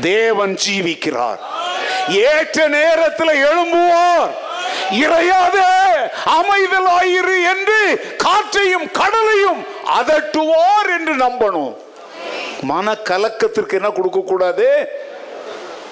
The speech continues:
அது மாத்திரம் இல்ல, அவருடைய துன்பமான அந்த நேரத்துல அவர் யாருக்கும் பாரமா இருக்கல.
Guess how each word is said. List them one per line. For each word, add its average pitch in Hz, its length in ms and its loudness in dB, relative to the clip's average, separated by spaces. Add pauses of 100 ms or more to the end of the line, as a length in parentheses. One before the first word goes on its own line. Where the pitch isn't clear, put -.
(2250)
அது 123 160 -6
மாத்திரம் 156 380 -4
இல்ல, 113 460 -4 (640)
அவருடைய 127 360 -4 (140)
துன்பமான 196 720 -2
அந்த 151 280 -6
நேரத்துல 131 880 -4 (520)
அவர் 123 300 -4
யாருக்கும் 175 1120 -2 (420)
பாரமா 180 720 0
இருக்கல. 139 560 -6